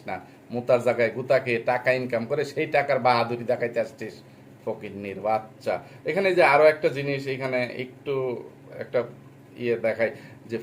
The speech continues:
Facebook-এ বা YouTube-এ যেখানেই হোক, যে সোশ্যাল মিডিয়াতে যে স্ত্রীর বেপরদা ছবি তারাই আপলোড দেয় যারা মনে করে বউটা শুধু নিজের না, গোটা দেশের সম্পদ। বেহায়া, নির্লজ্জ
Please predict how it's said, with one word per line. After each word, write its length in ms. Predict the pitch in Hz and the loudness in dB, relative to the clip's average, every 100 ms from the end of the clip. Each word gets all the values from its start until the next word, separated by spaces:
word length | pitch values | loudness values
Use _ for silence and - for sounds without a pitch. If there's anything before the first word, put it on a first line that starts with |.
| - | 2
Facebook-এ 640 | 160 175 180 - 185 131 101 | 4 4 0 2 6 6 6
বা 240 | 117 113 - | 2 2 0
YouTube-এ 480 | 156 185 - 160 135 | -2 -2 0 2 2
যেখানেই 360 | 131 143 160 | 0 0 0
হোক, 220 | 151 117 107 | 0 -4 -2
যে 120 | 120 | -4
সোশ্যাল 540 | - 139 147 170 170 | -2 -6 0 0 0
মিডিয়াতে 560 | 143 143 180 180 139 92 - - - - | -2 2 4 4 4 0 -6 -20 -20 -12
যে 440 | 120 113 120 127 - | -2 2 4 2 -2
স্ত্রীর 440 | - - 214 220 - | -12 -8 0 0 2
বেপরদা 600 | 139 156 202 202 180 - | 6 6 6 6 6 4
ছবি 260 | - 160 165 | 2 2 2
তারাই 380 | 123 135 170 180 | 2 4 6 8
আপলোড 420 | 147 - 156 139 | 6 4 -4 0
দেয় 200 | 127 151 | 4 4
যারা 260 | 165 131 135 | 4 2 2
মনে 320 | 139 135 175 | 0 0 0
করে 240 | 165 139 | 2 2
বউটা 340 | 117 131 131 147 | 4 2 2 0
শুধু 240 | 147 147 | 0 -4
নিজের 360 | 143 143 151 180 | -2 -2 0 0
না, 260 | 139 95 - - - | 0 -4 -8 -20 -8
গোটা 260 | 147 180 190 | -2 6 8
দেশের 380 | 151 165 170 160 | 8 6 6 4
সম্পদ। 540 | - 160 160 156 117 - - - - - - - | 4 2 4 4 4 4 -16 -20 -20 -20 -20 0
বেহায়া, 360 | 127 127 127 127 | 2 4 6 4
নির্লজ্জ 640 | 123 143 156 160 143 131 | 2 -2 4 4 4 4